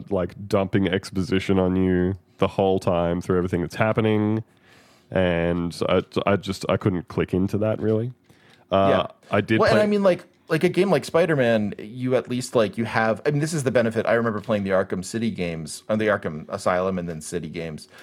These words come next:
Speaker 2: when, like, I was, I, I don't, I, it was before kids, but it was before I also, I was, like, back into playing video games. Like, I just played them, like, in a weird period of my life where I wasn't playing a lot of games, but I still kinda, like, liked the idea of playing games.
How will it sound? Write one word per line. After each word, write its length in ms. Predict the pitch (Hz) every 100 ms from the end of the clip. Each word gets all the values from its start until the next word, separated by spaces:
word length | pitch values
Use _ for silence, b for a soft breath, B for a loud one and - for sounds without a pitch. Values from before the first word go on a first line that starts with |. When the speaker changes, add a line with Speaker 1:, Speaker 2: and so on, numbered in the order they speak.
| B B B
Speaker 2:
when, 200 | 131 113
like, 260 | 107 98 -
I 220 | 101 104
was, 880 | 95 95 95 90 85 80 - - - _ _ _ -
I, 100 | - -
I 120 | 180
don't, 180 | 185 -
I, 80 | 156
it 80 | 156
was 140 | 143
before 300 | 156 160 190
kids, 400 | - 143 143 135
but 120 | 127
it 60 | -
was 100 | 110
before 380 | - 113 123 110
I 40 |
also, 360 | - 92 107 107
I 60 | 95
was, 160 | 92
like, 180 | - 90
back 300 | 78 87 -
into 200 | - 90
playing 380 | - - 87 92
video 260 | 92 101 101
games. 360 | 104 110 113
Like, 120 | 107 120
I 60 |
just 220 | 120 120
played 260 | - 113 95
them, 320 | 95 92 85 - b b b b b -
like, 140 | 95
in 60 | 101
a 60 |
weird 420 | 85 92 98 101
period 280 | - 98 92
of 60 | 85
my 80 | 82
life 260 | 85 82
where 80 | 90
I 40 |
wasn't 280 | 90 87 90
playing 160 | 95 80
a 60 |
lot 180 | 113 156
of 80 | 123
games, 340 | 127 127 117
but 160 | - 113
I 200 | 82 90
still 360 | 87 - 107 98
kinda, 220 | 101 87
like, 180 | 87 85
liked 200 | 87 90
the 120 | 87
idea 340 | 78 73 87
of 120 | 98
playing 260 | 117 104 104
games. 380 | 113 113 113